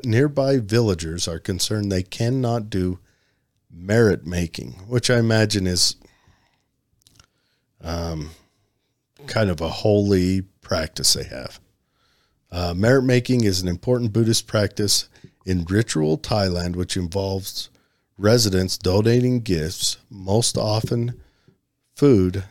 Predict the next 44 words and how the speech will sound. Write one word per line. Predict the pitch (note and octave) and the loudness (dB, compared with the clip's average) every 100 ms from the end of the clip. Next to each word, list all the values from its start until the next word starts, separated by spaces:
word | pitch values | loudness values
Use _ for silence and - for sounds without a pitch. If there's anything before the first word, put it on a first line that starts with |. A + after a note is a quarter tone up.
| _ | _
to | - | -2
local | F#2+ G2 G2 G2+ | 2 2 2 -2
temples | F2+ F#2 E2 E2+ E2+ | -4 -6 -6 -8 -8
and | D#2+ | -8
monks. | D2 B1+ - | -10 -10 -10
And | A2+ | -8
it | D3+ F#3+ F3+ A#2 C3 | -6 -8 -10 -14 -14
might | C3 C#3 C3+ | -2 0 4
be | B2+ B2 A2+ - - _ _ | 6 6 4 -2 -20 _ _
kinda | - C3 | 2 4
like | C3 B2 | 4 4
a | B2 | 0
karmic | - C#3+ C#3 F#2+ | 2 4 4 0
thing. | - E2 D#2+ | 0 -2 0
You | F2+ | 0
do | F#2 A2+ | 2 4
good | A2+ A#2+ A#2+ | 4 2 2
for, | - G#2+ G2 F#2 - _ _ _ _ _ | 0 0 2 -2 -10 _ _ _ _ _
for | - G#2 | 0 2
them, | G2+ A2 G#2+ G#2 | 4 4 4 4
and | F2+ | 2
it's, | F#2+ - | 0 -2
it | - F#2+ | -2 -2
makes | D#2 A2 G2+ - | 0 0 0 0
you | |
feel | - D3+ D3 | 4 4 6
good. | C#3+ D3 C#3+ C3+ | 6 6 6 2
Oh, | - E3+ | 0 0
yeah. | C3+ B2+ - - - _ _ _ _ _ _ _ | 2 0 -4 -10 -16 _ _ _ _ _ _ _
By | A2 | 2
doing | A#2 C3 B2+ | 6 6 6
so, | - A#2+ | 4 4
they, | A2+ A2+ A2+ A2 G#2+ | 6 4 4 4 2
uh, | G#2 - | 0 -2
they're | G2+ G#2+ G2+ | -2 2 2
generating | F#2 G#2+ A2 G#2+ G#2 G#2 | 2 2 4 4 4 2
good | G2+ F#2+ | 0 0
karma | - G#2+ A2+ A2 | -2 0 2 0
for | - | -2
themselves, | F#2 F2+ - C3+ C#3 - | -6 -4 0 0 0 -2
which | G#2+ - | -6 -4
results | F#2+ G2+ G2 G2 F2+ | -2 -2 -2 -2 -6
in | D#2+ E2 | -6 -4
merit, | A#2 C3+ C3 - | 2 4 4 2